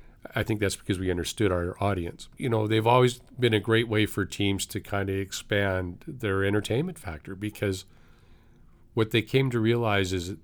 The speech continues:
they're not in the hockey business, they're in the entertainment business. And in order to keep people entertained, particularly if the team's not doing well, is you have to have other things there to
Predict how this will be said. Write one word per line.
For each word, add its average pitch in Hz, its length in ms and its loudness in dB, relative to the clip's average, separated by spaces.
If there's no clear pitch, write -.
they're 95 160 0
not 101 460 -2
in 92 220 -4
the 90 100 -4
hockey 107 400 -4
business, 90 480 -6
they're 95 220 -4
in 87 80 -4
the 87 120 -6
entertainment 85 500 -8
business. - 440 -14
And 101 140 -2
in 92 160 0
order 107 360 2
to - 220 -6
keep - 360 -8
people 101 420 -2
entertained, 95 800 0
particularly 104 760 -2
if 85 120 -8
the 92 60 -10
team's 92 440 -6
not 92 260 -6
doing 135 300 0
well, 90 320 -4
is 117 160 -2
you 110 100 0
have 107 180 4
to - 80 -4
have 101 160 -2
other 98 200 0
things 92 360 -2
there 90 240 -2
to 87 400 -4